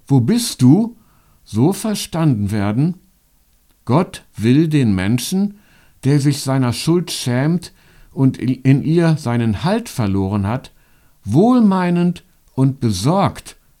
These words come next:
aufsuchen und nicht zornig.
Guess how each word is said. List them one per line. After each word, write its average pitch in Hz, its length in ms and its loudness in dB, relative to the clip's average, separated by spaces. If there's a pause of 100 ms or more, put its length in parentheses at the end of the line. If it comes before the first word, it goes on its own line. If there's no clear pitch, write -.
(100)
aufsuchen 85 880 -6 (760)
und 95 220 -2
nicht 175 320 -4
zornig. 78 720 -4